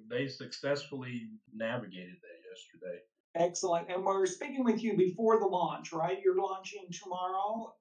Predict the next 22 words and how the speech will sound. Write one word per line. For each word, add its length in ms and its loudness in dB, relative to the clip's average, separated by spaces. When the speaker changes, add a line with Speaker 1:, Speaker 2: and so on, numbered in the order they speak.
Speaker 2:
Um, 540 -6
that 200 0
will 300 -6
be 380 -2
on, 480 -14
uh, 120 -16
April 320 -6
the 140 -8
fifteenth 560 -12
in 200 -12
the, 200 -12
in 60 -12
the 80 -8
morning, 340 -6
and 80 -8
it's 120 -18
gonna 160 0
be 100 -2
live 340 4
streamed, 480 -8
right? 360 -4
So 420 -2